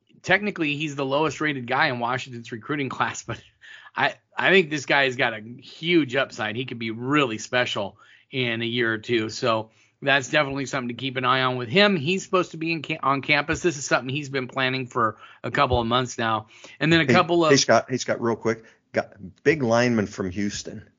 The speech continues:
Speaker 2: coming to Seattle.
Speaker 1: Mm-hmm.
Speaker 2: They love that.
Speaker 1: Yeah. Yeah,
Speaker 2: Remember
Speaker 1: I
Speaker 2: Le-,
Speaker 1: mean
Speaker 2: Le-, remember Levi? He, I mean, he hated that weather down in Houston so bad.
Speaker 1: Yeah, was he, I thought he was from Dallas.
Speaker 2: No,
Speaker 1: Allen,
Speaker 2: he's
Speaker 1: he
Speaker 2: from
Speaker 1: was in
Speaker 2: Houston.
Speaker 1: Allen.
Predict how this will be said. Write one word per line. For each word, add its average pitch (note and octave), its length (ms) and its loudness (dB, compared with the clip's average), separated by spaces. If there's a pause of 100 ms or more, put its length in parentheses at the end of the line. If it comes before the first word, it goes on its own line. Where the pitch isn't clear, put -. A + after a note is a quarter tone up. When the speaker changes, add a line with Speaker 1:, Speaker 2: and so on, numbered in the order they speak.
Speaker 2:
coming G2 280 -4
to F#2 80 -6
Seattle. D#2+ 600 -4 (680)
Speaker 1:
Mm-hmm. D3 380 -6 (280)
Speaker 2:
They G#2 140 2
love E2+ 380 -2
that. F#2 280 -12 (680)
Speaker 1:
Yeah. E3+ 360 2 (480)
Yeah, C3+ 200 2
Speaker 2:
Remember - 160 6
Speaker 1:
I A#2+ 60 6
Speaker 2:
Le-, F#2+ 40 4
Speaker 1:
mean C3+ 340 -2 (120)
Speaker 2:
Le-, A#2+ 240 4
remember C3+ 340 4
Levi? A2+ 480 2
He, B2 340 0
I G#2+ 120 2
mean, G2 260 -2
he F#2+ 220 -6
hated E2 320 -4
that F2 120 0
weather F2 280 -2
down E2+ 200 -2
in E2 120 -8
Houston E2+ 340 -8
so - 540 -2
bad. - 300 -14 (420)
Speaker 1:
Yeah, D#3+ 400 2
was D3 300 -4
he, E3 120 -8
I F3+ 140 2
thought F4+ 160 -4
he F#4 60 -2
was D#4+ 100 -8
from D3+ 180 -6
Dallas. E3 540 -4 (420)
Speaker 2:
No, D3 60 2
Speaker 1:
Allen, E3 160 4
Speaker 2:
he's C3+ 100 0
Speaker 1:
he F3 60 -2
Speaker 2:
from D3 60 2
Speaker 1:
was F2+ 100 -2
in A#2 80 0
Speaker 2:
Houston. C3+ 200 2
Speaker 1:
Allen. A2+ 300 -4